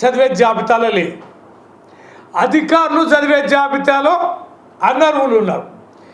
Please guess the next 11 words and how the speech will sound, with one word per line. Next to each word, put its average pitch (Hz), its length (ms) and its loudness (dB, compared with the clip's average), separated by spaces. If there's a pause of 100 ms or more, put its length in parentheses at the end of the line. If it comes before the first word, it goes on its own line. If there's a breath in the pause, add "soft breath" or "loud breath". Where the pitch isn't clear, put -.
(260 loud breath)
ఏంటి 311 420 0
అనర్హులను 302 540 0
పెట్టాడు? 277 360 0
"హే, - 500 -4
ఇది 311 180 0
ఏం 330 60 -4
లేదండి, 311 400 0
ఇది 269 300 -2
కేవలం 240 640 0 (360 loud breath)
జాబితా 226 480 0
మాత్రమే. 240 720 0